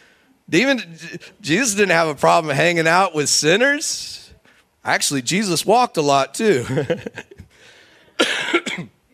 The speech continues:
Jesus says, "Judge by the fruit." If you're gonna link up your life with anybody, if you're gonna follow anybody,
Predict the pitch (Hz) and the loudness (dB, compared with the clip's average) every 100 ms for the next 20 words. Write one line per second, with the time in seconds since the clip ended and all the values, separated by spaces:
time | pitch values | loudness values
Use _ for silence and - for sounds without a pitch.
0 | _ - _ _ _ _ _ _ _ _ | _ -20 _ _ _ _ _ _ _ _
1 | _ _ _ _ _ _ _ _ _ _ | _ _ _ _ _ _ _ _ _ _
2 | _ _ _ _ _ _ _ _ _ _ | _ _ _ _ _ _ _ _ _ _
3 | _ _ _ _ _ _ _ _ _ _ | _ _ _ _ _ _ _ _ _ _
4 | _ _ - 120 135 127 123 - 127 117 | _ _ -10 -2 -2 0 -2 0 0 0
5 | 107 - - _ _ _ _ _ _ - | -2 -6 -10 _ _ _ _ _ _ -12
6 | 113 147 156 127 131 113 - - 110 90 | 0 2 0 -2 -4 -4 -8 -6 -6 -6
7 | _ - - _ _ _ _ _ _ _ | _ -20 -20 _ _ _ _ _ _ _
8 | _ _ _ - 117 160 180 165 143 147 | _ _ _ -12 -2 -2 0 0 0 -2
9 | 151 151 - 135 123 127 120 117 110 117 | 0 -2 -2 -2 0 0 -2 -6 -4 -4
10 | 110 101 95 92 95 - 170 185 135 151 | -4 -4 -6 -6 -10 -6 -4 -4 -2 0
11 | 151 139 120 127 123 107 95 92 - | 0 0 -2 -4 -4 -4 -4 -6 -14